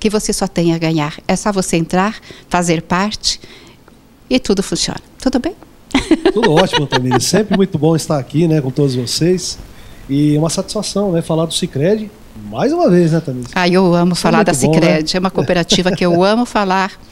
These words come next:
Speaker 1: É, eu sempre falo que eu faço parte da família Sicredi. Eu tenho o maior amor, o maior carinho, porque as coisas andam, fluem,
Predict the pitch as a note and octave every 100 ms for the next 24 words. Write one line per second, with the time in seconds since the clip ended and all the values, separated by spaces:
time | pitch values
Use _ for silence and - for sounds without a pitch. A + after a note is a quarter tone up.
0 | - - - - F3 E3+ E3 D#3+ D#3 D#3
1 | - - F3+ F3 G#3 A3+ - D#3+ E3 -
2 | F#3+ - G3+ - D4 - F#3 - F3+ -
3 | E3+ E3 D#3+ - - D#3+ D3+ D#3 - -
4 | E3+ F3+ F3 F#3 F#3 D#3+ F3 F#3 E3+ F3+
5 | F#3+ E3 D#3+ F#3 G#3 - - - - -
6 | F#3 - G#3 F#3 F3 D#3+ - - - G3
7 | - G#3 G#3 G#3 F#3+ - - G#3+ G3 G3+
8 | E3+ E3 F3 - G#3 G3 G3+ G3+ E3